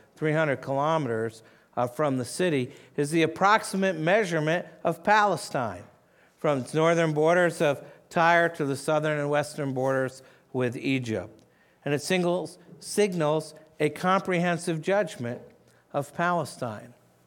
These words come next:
But more likely, it signals a way of describing worldwide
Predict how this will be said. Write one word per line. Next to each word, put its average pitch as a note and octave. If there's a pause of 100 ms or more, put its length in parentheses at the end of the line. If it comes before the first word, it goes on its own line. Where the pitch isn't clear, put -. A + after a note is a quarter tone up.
(380)
But D#3+
more E3
likely, E3+
it C#3
signals D#3+ (240)
a C#3
way F3+
of C#3
describing C#3 (400)
worldwide A#2+